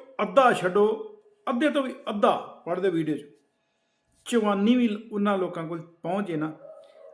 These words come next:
ਅੱਜ ਉਹ ਬੰਦੇ ਫਿਰ ਆਬਾਦ ਹੋ ਜਾਣਗੇ। ਇਹ ਕਿਹਾ ਸੀ,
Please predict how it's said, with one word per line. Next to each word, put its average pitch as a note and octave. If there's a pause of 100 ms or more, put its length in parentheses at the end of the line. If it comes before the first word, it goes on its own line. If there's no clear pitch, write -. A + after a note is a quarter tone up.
(200)
ਅੱਜ G3
ਉਹ G#3+
ਬੰਦੇ E3
ਫਿਰ G#3+
ਆਬਾਦ D3+
ਹੋ D3
ਜਾਣਗੇ। - (1900)
ਇਹ G#3
ਕਿਹਾ D3
ਸੀ, F#3+